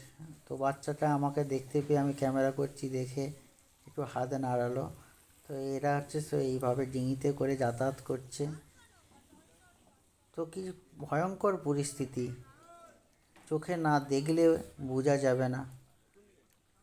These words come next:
এই মুহূর্তে হেমন্ত মুখোপাধ্যায়ের সেই গানটাই বারবার মনে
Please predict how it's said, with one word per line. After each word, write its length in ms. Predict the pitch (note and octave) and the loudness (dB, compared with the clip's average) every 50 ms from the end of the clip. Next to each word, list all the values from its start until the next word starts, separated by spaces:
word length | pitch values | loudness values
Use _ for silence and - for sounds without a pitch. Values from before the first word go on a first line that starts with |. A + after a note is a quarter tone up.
| _ _ _ - - - F#3 A3 | _ _ _ -20 -18 -14 -4 2
এই 180 | - E3+ F3 F3+ | 4 6 6 8
মুহূর্তে 500 | F3+ F3 D#3+ F3 F3+ D#3 E3+ - F3 E3+ D#3+ D#3+ E3 D#3 D#3+ - - - - _ - - - - - _ _ _ _ - - | 8 8 8 6 6 4 0 2 4 6 8 8 6 4 2 -4 -14 -20 -20 _ -20 -20 -20 -20 -20 _ _ _ _ -6 0
হেমন্ত 320 | D3+ D#3 E3+ F3 F3 D#3 | 2 2 2 2 2 2
মুখোপাধ্যায়ের 800 | E3+ E3+ F3 E3 E3 - F3 F3 E3+ D#3+ D#3 D#3 F3 F3 E3+ E3+ | 2 4 4 2 2 4 6 6 6 6 4 4 6 6 6 4
সেই 220 | E3 - F3 E3 D#3 | 4 4 4 4 6
গানটাই 440 | C#3+ C#3+ C#3+ D3 D#3 D3+ E3 E3 E3+ | 8 8 10 10 8 10 8 8 8
বারবার 420 | D#3+ D#3 D3+ D3+ D3+ D3+ D3+ D#3 D#3 | 10 10 10 10 10 10 10 10 8
মনে 280 | D3+ C3+ B2+ C3 C#3 C#3+ | 8 6 6 6 6 6